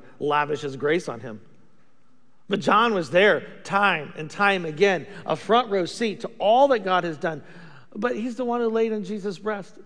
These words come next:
the intimacy. And he's, "You get the same." Remember what he said in chapter one? "The fellowship that we have," John says, "with the f-,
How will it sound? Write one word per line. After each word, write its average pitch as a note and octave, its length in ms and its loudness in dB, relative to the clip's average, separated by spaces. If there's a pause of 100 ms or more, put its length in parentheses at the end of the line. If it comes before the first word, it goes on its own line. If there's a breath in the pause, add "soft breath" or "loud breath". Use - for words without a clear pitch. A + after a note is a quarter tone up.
(320)
the G#3+ 180 -2
intimacy. A#3 800 -4 (240)
And A3 100 -10
he's, F#3+ 180 -10 (240)
"You F#4 360 4
get F4+ 200 -4
the E4+ 120 -4
same." F4 560 -4 (320)
Remember D4 200 -2
what E4 120 0
he D#4+ 60 2
said D#4+ 240 0
in E4+ 100 -6
chapter D4+ 320 -4
one? E4+ 400 -6 (380 loud breath)
"The C4+ 80 0
fellowship E4+ 640 0
that - 400 -4
we B3 420 6
have," F#3+ 480 0
John E3 260 -2
says, F3 300 -2 (160 loud breath)
"with E3 280 -2
the C#3+ 80 -8
f-, - 200 -18